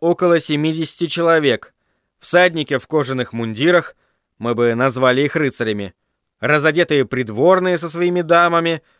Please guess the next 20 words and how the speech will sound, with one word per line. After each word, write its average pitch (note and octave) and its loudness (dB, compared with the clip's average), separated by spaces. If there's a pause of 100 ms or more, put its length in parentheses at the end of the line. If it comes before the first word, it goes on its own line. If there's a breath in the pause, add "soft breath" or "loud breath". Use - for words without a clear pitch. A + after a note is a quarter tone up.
(120)
Слуги, F3 2
шуты, F3 0
музыканты, F3+ 0
труппа F#3 2
актеров, G3+ 2 (180 soft breath)
намеревавшихся G3 2
позже G3 4
сыграть F#3 0
пьесу. F#3+ 0 (680)
Но A#2 -4
первым C3+ 2
к - -8
обреченному B2 -2
королю B2 2
подбежал C3 0 (100)
именно F3+ -2
Питер, C3 -6 (500)
и G#2+ -8
Флэг C3+ 0
был C#3+ 2